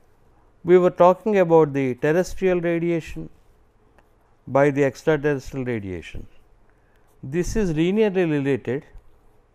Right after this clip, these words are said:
through a constant A plus B to N B upon N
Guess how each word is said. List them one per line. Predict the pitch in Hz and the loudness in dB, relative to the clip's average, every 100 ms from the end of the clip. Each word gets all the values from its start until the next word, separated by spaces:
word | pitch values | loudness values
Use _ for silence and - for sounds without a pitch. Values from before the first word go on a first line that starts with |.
| _ _ _ _ | _ _ _ _
through | - 139 | -4 -4
a | |
constant | 127 123 131 - 143 117 - | -2 -2 -2 -4 -8 -8 -8
A | 120 113 151 226 _ _ _ _ _ _ | -4 -4 -4 -10 _ _ _ _ _ _
plus | 139 135 175 - - - _ 110 104 | -4 -2 -2 -8 -14 -18 _ -14 -4
B | 139 113 131 214 _ _ _ _ _ _ _ | -2 -2 -6 -14 _ _ _ _ _ _ _
to | 139 127 123 - | -10 -8 -10 -10
N | 123 135 190 208 - 98 98 | -6 -6 -8 -14 -18 -14 -8
B | 110 143 220 - _ _ _ _ - | -8 -8 -12 -20 _ _ _ _ -10
upon | 104 107 110 185 _ _ _ _ _ _ _ _ | -8 -8 -10 -12 _ _ _ _ _ _ _ _
N | 107 117 | -8 -8